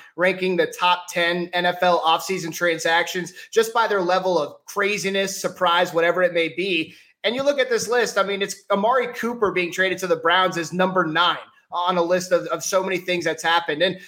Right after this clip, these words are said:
one of the other reasons I think this is one of the craziest, if not the craziest offseason in N F L history is because of the high rate of speed of the quarterback carousel, right?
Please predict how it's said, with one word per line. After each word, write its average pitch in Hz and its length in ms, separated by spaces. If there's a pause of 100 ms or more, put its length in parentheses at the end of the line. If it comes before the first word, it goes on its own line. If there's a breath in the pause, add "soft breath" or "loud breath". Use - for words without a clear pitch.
(120)
one 262 180
of 320 60
the 233 100
other 220 180
reasons 180 400
I 160 120
think 175 260
this 175 160
is 175 160
one 175 100
of 165 60
the 151 120
craziest, 170 600
if 147 120
not 170 260
the 214 140
craziest 202 520
offseason 170 600
in 151 100
N 160 140
F 156 140
L 143 100
history 196 480 (320 loud breath)
is 208 160
because 220 400
of 214 120
the 202 60
high 226 260
rate 226 220
of 233 120
speed 254 360
of 190 100
the 196 60
quarterback 190 520
carousel, 208 560
right? 175 300